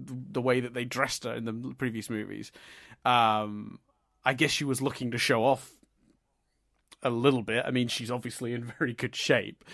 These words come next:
Um, although in one of the interviews I saw, she sort of said the biggest concern for her going into this movie was that she was gonna have to wear the gold bikini.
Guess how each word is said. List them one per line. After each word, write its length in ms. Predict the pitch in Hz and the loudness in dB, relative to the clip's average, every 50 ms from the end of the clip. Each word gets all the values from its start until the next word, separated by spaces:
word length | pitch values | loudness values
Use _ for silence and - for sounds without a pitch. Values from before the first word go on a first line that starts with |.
| - - - 156 - - | -16 -16 -16 -10 -2 2
Um, 640 | 117 120 117 113 110 110 110 107 110 110 110 113 - | 4 6 6 6 6 4 4 0 -2 -4 -6 0 6
although 300 | - 214 240 254 254 240 | 8 10 12 12 12 12
in 160 | - 247 254 | 10 6 8
one 100 | 285 302 | 8 8
of 60 | 269 | 8
the 80 | 240 233 | 8 6
interviews 320 | 226 - - 160 151 135 | 4 4 4 4 4 6
I 80 | 131 127 | 6 6
saw, 240 | 127 - 139 120 110 | 6 4 4 4 4
she 160 | - - 131 | 2 0 -2
sort 160 | - 143 110 | -2 -2 -2
of 80 | 117 - | -2 0
said 180 | - 123 117 | 2 2 2
the 60 | 117 107 | 0 0
biggest 280 | - 131 113 120 - | 0 0 0 -2 -4
concern 300 | - 120 110 - 123 113 | -4 -4 -2 0 0 0
for 100 | 107 113 | 0 0
her 120 | 117 123 113 | 0 0 2
going 180 | 120 110 110 | 2 0 0
into 140 | 110 104 - | 0 -2 -4
this 120 | 113 107 | -6 -4
movie 220 | - 113 107 104 104 | -2 -2 -2 -2 -2
was 120 | 101 98 | -4 -4
that 120 | - - - | -6 -8 -8
she 80 | - | -8
was 80 | 104 - | -8 -6
gonna 160 | - 104 101 | -6 -6 -6
have 160 | 98 104 101 - | -6 -6 -6 -6
to 60 | - 104 | -4 -4
wear 100 | 98 98 | -4 -4
the 80 | 104 | -2
gold 180 | 98 101 95 87 | -2 -4 -4 -4
bikini. 460 | 95 - - 104 98 92 87 - - | -6 -6 -6 -4 -4 -4 -6 -8 -12